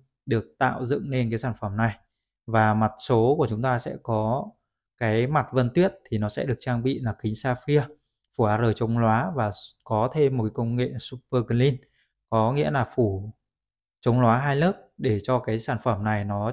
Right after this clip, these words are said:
trong trẻo gần như là không có kính trên mặt số. Đó, và kết hợp với đó thì sẽ có phần ba kim xanh được thể hiện trên nền trắng rất là đẹp. Và góc chín giờ sẽ là kim báo năng lượng dự trữ cót của sản phẩm lên tới năm mươi giờ. Góc sáu giờ sẽ là một cái sharper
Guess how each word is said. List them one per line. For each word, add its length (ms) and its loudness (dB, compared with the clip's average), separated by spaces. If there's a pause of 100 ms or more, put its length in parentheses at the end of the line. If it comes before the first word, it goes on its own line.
trong 240 -2
trẻo 240 -4
gần 200 0
như 120 -2
là 80 0
không 220 -6
có 140 -2
kính 220 -2
trên 140 -6
mặt 80 -4
số. 420 -4 (760)
Đó, 140 0
và 80 4
kết 120 -2
hợp 140 6
với 100 2
đó 200 2
thì 80 0
sẽ 180 -6
có 300 -2
phần 200 -2
ba 140 0 (100)
kim 120 -8
xanh 280 -4 (760)
được 220 -2
thể 120 0
hiện 200 0
trên 160 0
nền 160 0
trắng 440 -4
rất 160 0
là 60 0
đẹp. 180 0 (400)
Và 340 0
góc 200 0
chín 240 0
giờ 220 2
sẽ 160 -8
là 180 -4
kim 180 -2
báo 220 0
năng 200 -2
lượng 260 0
dự 120 -16
trữ 200 -12
cót 200 0 (600)
của 180 0
sản 240 0
phẩm 240 -2
lên 140 0
tới 100 -2
năm 200 0
mươi 120 2
giờ. 240 0 (260)
Góc 140 -4
sáu 220 -2
giờ 160 0
sẽ 160 -6
là 120 -4
một 240 -4
cái 180 -6
sharper 320 -4